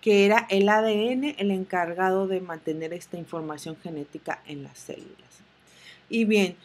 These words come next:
para finalizar, eh, con los experimentos fue la última evidencia que fue la, el clavo, el último clavo del ataúd proteico, porque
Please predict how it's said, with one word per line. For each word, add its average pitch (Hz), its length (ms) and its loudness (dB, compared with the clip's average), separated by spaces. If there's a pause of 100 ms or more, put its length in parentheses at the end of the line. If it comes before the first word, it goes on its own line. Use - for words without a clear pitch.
(180)
para 220 220 6
finalizar, 226 760 0 (1000)
eh, 214 560 4
con 226 140 6
los 220 140 2
experimentos 220 840 0
fue 220 520 0 (200)
la 226 220 6
última 262 340 2
evidencia 226 560 2
que 202 140 -4
fue 190 420 0
la, 165 880 0
el 190 240 0 (160)
clavo, 214 600 4
el 214 180 4
último 247 400 0
clavo 220 320 4
del 208 160 2
ataúd 175 380 0 (100)
proteico, 170 600 0
porque - 320 -10